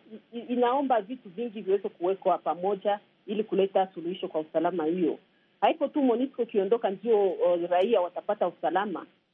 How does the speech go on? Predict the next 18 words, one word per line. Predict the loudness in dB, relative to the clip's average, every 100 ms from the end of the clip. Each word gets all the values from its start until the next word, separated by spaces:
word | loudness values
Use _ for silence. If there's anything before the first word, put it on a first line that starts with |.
| _ _ _ _ -2
Eh, | 2 4 2 -2 -8
ndio | -2 2 4 2 0 -8 _ _
watu | -2 0 0
wanaona | 0 0 -2 -2 0 0 -2
monusco | -2 -2 -4 -2 -2
inakuwa | -2 0 2 2
hapo | 0 -2
imepita | -2 -6 -8 -2 -2 -2 -6 _ _
miaka | 0 0 2 0 0 -2 -8 -18 -4 2
zaidi | 2 2 0
ya | -2
ishirini, | -2 -6 -2 0 0 -4 _ _ -2
lakini | -2 0 2 2 0
usalama | -6 -2 0 -2
hairudi. | -4 -4 -4 0 0 0 0
Na | 2 2
kwa | 4 2 4
watu | 2 2 -2 -8